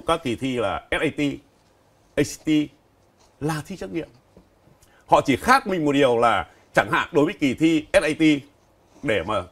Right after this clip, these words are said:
lựa chọn học sinh vào các trường đại học của Mỹ là người ta chia làm hai phần. Một phần là trắc nghiệm được sử dụng máy tính cầm tay và một phần không sử dụng máy tính cầm tay. Đấy, nó khác như vậy.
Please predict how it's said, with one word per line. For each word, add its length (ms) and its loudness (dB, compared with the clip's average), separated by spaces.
lựa 260 0
chọn 240 -6
học 140 -6
sinh 220 -6
vào 140 -2
các 140 -10
trường 120 -10
đại 80 -6
học 60 -12
của 100 -8
Mỹ 220 -14
là 120 -2
người 80 -6
ta 60 0
chia 200 -2
làm 140 -8
hai 140 -8
phần. 220 -6
Một 320 6
phần 160 6
là 80 2
trắc 260 4
nghiệm 220 2
được 220 0
sử 180 -4
dụng 160 -8
máy 120 -4
tính 180 -4
cầm 160 -4
tay 380 -4
và 100 0
một 200 -6
phần 240 0
không 380 -10
sử 160 -14
dụng 220 -14
máy 120 -10
tính 160 -12
cầm 140 -8
tay. 120 -10
Đấy, 180 -14
nó 80 -8
khác 220 -10
như 100 -12
vậy. 140 -6